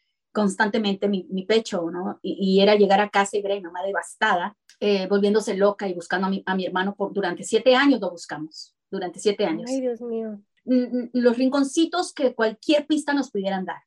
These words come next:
Speaker 1: en México, en Jalisco. Y, y cantar, yo a veces era muy cruel porque yo estaba cantando y con un nudo en la garganta siempre, ¿no? Y de repente la gente me daba papelitos y yo pensé que eran canciones, ¿no? Solicitándome alguna canción.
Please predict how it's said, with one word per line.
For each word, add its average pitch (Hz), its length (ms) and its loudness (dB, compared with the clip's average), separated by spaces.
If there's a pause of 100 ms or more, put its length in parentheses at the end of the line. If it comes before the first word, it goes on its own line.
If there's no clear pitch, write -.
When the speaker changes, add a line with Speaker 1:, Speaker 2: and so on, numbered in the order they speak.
(120)
Speaker 1:
en 214 140 0
México, - 400 -2
en 202 180 0
Jalisco. 185 380 -2
Y, 220 420 2
y 233 200 6
cantar, 247 480 4
yo 226 160 -4
a 208 60 -2
veces 220 260 -8
era 254 140 0
muy 233 140 -4
cruel 226 360 -6
porque 202 500 -4
yo 220 160 -2
estaba 254 300 2
cantando 262 680 -2
y 185 120 -20
con 180 200 -16
un 226 120 -2
nudo 294 160 2
en 285 80 2
la 247 80 0
garganta 202 420 -6
siempre, - 480 -14
¿no? - 200 -18 (200)
Y 262 180 4
de 247 80 6
repente 247 420 4
la 247 120 0
gente 247 380 0
me 240 100 -2
daba 214 240 -2
papelitos 233 640 -4
y 202 60 -20
yo 240 80 -4
pensé 226 220 -8
que 247 80 -2
eran 247 120 -2
canciones, 226 600 0
¿no? 185 120 -20
Solicitándome 202 800 -4
alguna 214 300 -8
canción. 247 460 -4